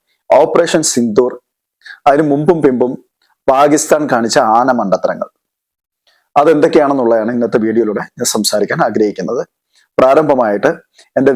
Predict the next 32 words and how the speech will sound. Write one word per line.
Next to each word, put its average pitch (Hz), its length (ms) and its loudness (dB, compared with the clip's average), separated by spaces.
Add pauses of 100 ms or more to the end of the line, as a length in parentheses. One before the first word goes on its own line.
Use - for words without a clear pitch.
വീഡിയോസ് 131 360 0
എല്ലാവർക്കും 123 520 0 (200)
ഇൻഫർമേറ്റീവ് 131 720 0
ആണ് 151 140 -2 (100)
എന്ന് 127 160 -4
ഞാൻ 113 180 -4
വിശ്വസിക്കുന്നു. 127 560 -2 (1600)
മാത്രവുമല്ല, 131 500 2 (280)
നിങ്ങൾ 135 220 2
ആദ്യമായിട്ടാണ് 135 560 0
എന്റെ 113 160 -2
വീഡിയോ 110 260 -2
കാണുന്നതെങ്കിൽ 107 440 -2
ഒന്ന് 101 180 -4
ചാനൽ 113 240 -2 (100)
സബ്സ്ക്രൈബ് 120 420 -2
ചെയ്യണേ. 117 240 -4 (380)
പിന്നെ 131 220 -2
തൊട്ടടുത്ത 147 400 2
ബെൽ 139 200 2
ഐക്കൺ 135 220 -4
കൂടി 135 180 2
എനേബിൾ 117 260 -2 (100)
ചെയ്ത് 113 240 0
വെച്ചേക്കുക. 123 380 -2 (120)
ഞാൻ 123 160 0
അപ്ലോഡ് 117 220 0
ചെയ്യുന്ന 120 220 -4
വീഡിയോസ് 123 280 -2
നിങ്ങൾക്ക് 147 300 -2
നോട്ടിഫിക്കേഷൻ 107 640 -6
ആയി 95 80 -4